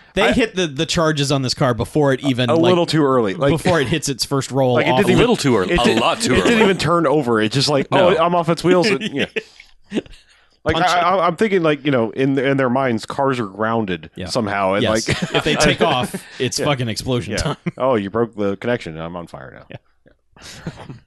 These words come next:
Speaker 2: But yes, this thing bursts into fa-, flames and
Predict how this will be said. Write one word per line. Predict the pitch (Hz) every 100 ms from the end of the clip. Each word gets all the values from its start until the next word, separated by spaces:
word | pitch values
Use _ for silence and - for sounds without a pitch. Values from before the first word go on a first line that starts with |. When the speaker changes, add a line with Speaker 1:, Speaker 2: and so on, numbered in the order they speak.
| - _ - - - - -
Speaker 2:
But | 104 87
yes, | - 92 78 - -
this | 110 -
thing | 104 95 87 _ -
bursts | 104 -
into | 87 90
fa-, | - 92
flames | - 92 85 82
and | 80 78